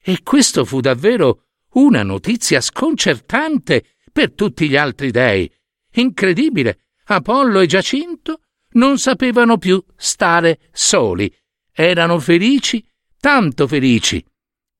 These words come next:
troppo felici. Eh sì, perché qualcuno non sopportò la loro gioia e venne invaso dall'invidia. Si chiamava Zefiro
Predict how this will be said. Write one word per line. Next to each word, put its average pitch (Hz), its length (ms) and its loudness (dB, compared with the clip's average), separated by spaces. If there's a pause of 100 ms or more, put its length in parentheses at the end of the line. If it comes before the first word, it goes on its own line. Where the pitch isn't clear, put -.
troppo 165 460 0
felici. 110 580 -4 (480)
Eh 139 220 0
sì, - 260 -4 (500)
perché 190 280 -4
qualcuno 175 760 2 (320)
non 240 200 0
sopportò 196 720 -2 (360)
la 147 140 -2
loro 120 260 0
gioia 107 520 0 (340)
e 170 140 -2
venne 160 280 0
invaso 160 760 0 (100)
dall'invidia. 151 1040 -2 (560)
Si - 180 -8
chiamava 156 580 0 (480)
Zefiro 110 720 -2